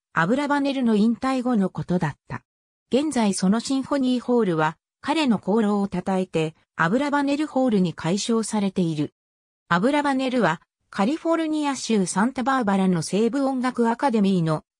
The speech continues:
若い演奏家を集めた夏季講習会においても指揮を行った。タングルウッ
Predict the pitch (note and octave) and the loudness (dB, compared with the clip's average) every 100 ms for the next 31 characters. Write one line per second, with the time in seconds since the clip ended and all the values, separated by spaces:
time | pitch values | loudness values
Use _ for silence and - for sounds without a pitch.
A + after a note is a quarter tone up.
0 | - F3 - D4+ A#3+ F#3+ G#3+ B3+ B3 - | -2 -2 0 0 2 2 0 0 0 0
1 | A#3+ A3 G3+ - G3+ F#3+ D#3 D3+ _ _ | 0 0 -2 -2 -2 0 -2 -4 _ _
2 | - C#4+ - - - C#4+ - D4 C4 A#3+ | -6 -6 -6 -4 0 0 0 -4 0 2
3 | G#3 E3 F3+ A#3+ G#3 F3 E3 - B3 A3 | 2 2 0 -2 -2 -2 -2 -6 -2 0
4 | D#3+ F3+ F#3+ F3+ - E3 - _ _ _ | 0 0 0 0 -6 -10 -10 _ _ _
5 | _ _ G#3 D4 D4+ D4 D#4 | _ _ 0 0 0 -2 -4